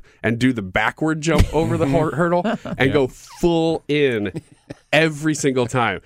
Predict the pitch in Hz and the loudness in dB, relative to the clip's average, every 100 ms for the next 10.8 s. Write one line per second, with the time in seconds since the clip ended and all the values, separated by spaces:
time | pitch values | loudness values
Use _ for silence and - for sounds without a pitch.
0 | - - 151 160 - 208 180 180 - - | -14 -2 0 0 2 0 2 -2 -2 -2
1 | 131 143 147 - - 117 120 117 123 101 | -2 0 0 -2 -2 -2 0 0 -2 -2
2 | 85 - - - _ - 147 156 147 135 | -8 -8 -14 -20 _ -6 -2 0 0 0
3 | 135 127 117 113 113 104 - - 139 151 | 0 0 -2 -4 -4 -6 -12 -4 0 0
4 | 180 165 131 113 131 131 113 90 80 85 | 0 0 -2 -2 -2 -2 -4 -2 -4 -8
5 | - _ _ _ _ - 127 - 160 185 | -16 _ _ _ _ 0 0 0 -2 0
6 | 165 135 135 - 127 - 120 110 107 - | -2 0 0 0 -6 -2 -2 0 -4 -8
7 | - _ _ _ _ _ _ - 110 120 | -14 _ _ _ _ _ _ -10 -4 -2
8 | 185 160 143 120 101 - _ - 131 135 | 0 2 2 2 0 -4 _ -4 0 2
9 | 151 - 131 156 - 139 123 120 120 123 | 0 0 0 0 0 0 2 0 0 2
10 | 117 113 113 117 117 113 113 | 2 0 -2 -2 -2 -2 -2